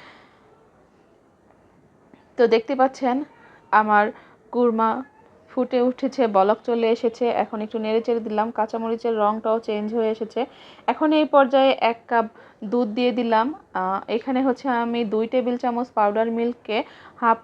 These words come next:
কাপ পানি দিয়ে গুলিয়ে তারপরে হচ্ছে দিয়ে দিলাম। আপনারা চাইলে তরল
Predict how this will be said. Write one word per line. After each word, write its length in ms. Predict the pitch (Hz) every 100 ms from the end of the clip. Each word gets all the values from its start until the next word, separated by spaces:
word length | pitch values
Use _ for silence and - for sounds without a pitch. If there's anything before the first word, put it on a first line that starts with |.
| 247
কাপ 120 | 240 -
পানি 180 | 226 226 220
দিয়ে 140 | 233 226 208
গুলিয়ে 340 | 226 233 208 233
তারপরে 360 | 214 202 208 214
হচ্ছে 380 | 247 233 - 269 311 381 - 214
দিয়ে 160 | 220 190
দিলাম। 220 | 180 170 170 -
আপনারা 260 | - 269 269
চাইলে 220 | 254 254 254
তরল 220 | 220 226